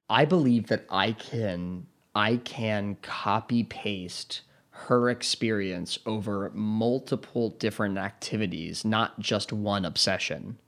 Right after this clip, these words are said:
because of my A D H D. I think that A D H D caters to hyperfocus across multiple platforms as opposed to, uh, one neurotypical obsession or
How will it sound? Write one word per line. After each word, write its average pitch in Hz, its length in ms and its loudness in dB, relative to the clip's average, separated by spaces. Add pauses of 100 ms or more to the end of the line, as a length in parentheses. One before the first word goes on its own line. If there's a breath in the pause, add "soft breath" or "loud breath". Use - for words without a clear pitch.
(500 loud breath)
because 113 360 2
of 107 80 0
my 98 180 -2
A 92 140 -6
D 80 160 -6
H - 160 -8
D. - 220 -8 (640 loud breath)
I 120 120 2
think 110 180 0
that 104 160 -2
A 110 100 0
D 110 160 0
H 104 140 -4
D 107 160 0
caters 101 480 -4
to 104 120 -4
hyperfocus 95 840 -6
across 92 580 -4
multiple 95 380 -6
platforms 101 640 -4
as 90 80 -8
opposed 92 560 -8
to, 87 680 -8 (160)
uh, 58 100 -14
one 98 400 -4
neurotypical 90 680 -2
obsession 87 760 -8
or 90 600 -10